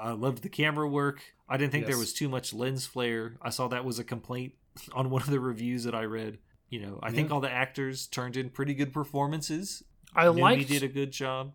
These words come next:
Speaker 2: the idea of Will S-, like, Will Smith's ca-, he's playing a cop again,
Speaker 1: <laughs>
Speaker 2: and he's got a bit of a mouth on him, but he definitely plays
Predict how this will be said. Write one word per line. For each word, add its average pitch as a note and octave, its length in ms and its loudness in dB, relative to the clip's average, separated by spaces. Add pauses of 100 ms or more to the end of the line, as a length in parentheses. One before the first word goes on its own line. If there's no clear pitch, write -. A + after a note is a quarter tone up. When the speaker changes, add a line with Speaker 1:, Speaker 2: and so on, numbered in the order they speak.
(140)
Speaker 2:
the D3 160 2
idea C#3+ 420 6
of B2 140 0
Will C#3+ 120 6
S-, - 220 4
like, D3+ 240 -2
Will F3 140 6
Smith's - 260 0
ca-, E3 140 0
he's E3 160 -4
playing A3+ 220 2
a - 40 -6
cop A2+ 420 0 (140)
again, B2+ 560 2 (300)
Speaker 1:
<laughs> - 280 -6
Speaker 2:
and F3+ 120 10
he's F3 120 6
got C#4 160 12
a A#3+ 40 10
bit F#3+ 160 8
of F3 100 10
a D#3+ 60 6
mouth C#3 360 6
on B2+ 200 6
him, A#2 220 -2 (140)
but D3+ 260 8
he D3+ 180 0
definitely E3+ 600 8
plays C3+ 840 2